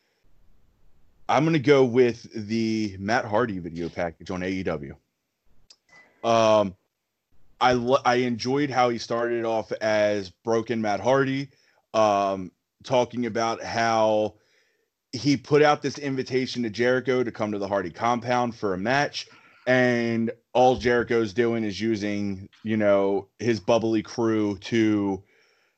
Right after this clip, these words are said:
uh, essentially go after Matt. Like, he's using Sammy Guevara to go after people that he's talking shit about and all this stuff. And then he,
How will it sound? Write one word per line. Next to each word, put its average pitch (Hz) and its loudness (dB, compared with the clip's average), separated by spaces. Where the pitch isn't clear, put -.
uh, 110 6
essentially 120 0
go 110 2
after 101 -2
Matt. 90 -6
Like, 92 -6
he's 101 -6
using 101 -4
Sammy 110 -2
Guevara 120 2
to 113 -2
go 117 2
after 113 0
people 113 -4
that 107 0
he's 104 -6
talking 107 0
shit 101 -4
about 98 0
and 101 -6
all 104 2
this 101 -4
stuff. 98 -2
And 104 -4
then 98 -4
he, 104 -4